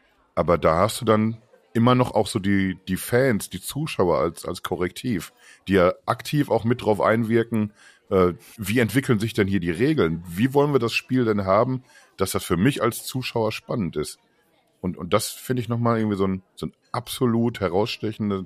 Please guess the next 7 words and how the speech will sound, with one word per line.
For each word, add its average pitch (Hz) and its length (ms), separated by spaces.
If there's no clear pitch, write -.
Unterschied 101 640
zu 127 240
eben 87 260
diesem 80 280
klassischen 107 460
Fußball 107 520
mit, 92 280